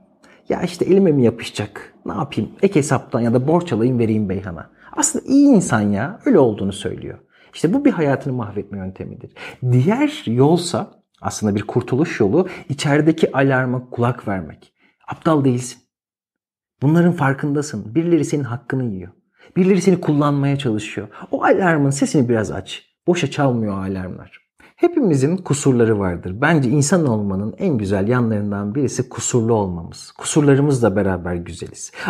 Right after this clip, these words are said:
Ama sen hayatını mahvetmek istiyorsan ve olmadığın biri gibi davranmaya çalışıyorsan o kusurlarını kapatmaya çalışırsın.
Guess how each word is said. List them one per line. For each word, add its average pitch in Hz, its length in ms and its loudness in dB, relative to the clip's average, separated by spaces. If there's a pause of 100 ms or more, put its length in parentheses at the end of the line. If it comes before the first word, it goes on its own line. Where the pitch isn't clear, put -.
Ama 339 200 4
sen 233 220 0
hayatını 269 500 -4
mahvetmek 170 580 -2
istiyorsan 147 600 -2
ve 139 160 -6
olmadığın 175 720 2
biri 156 220 0
gibi 127 240 -4
davranmaya 123 560 -2
çalışıyorsan 143 640 -6 (340)
o 233 100 2
kusurlarını 170 840 2
kapatmaya 131 560 -4
çalışırsın. 101 560 -6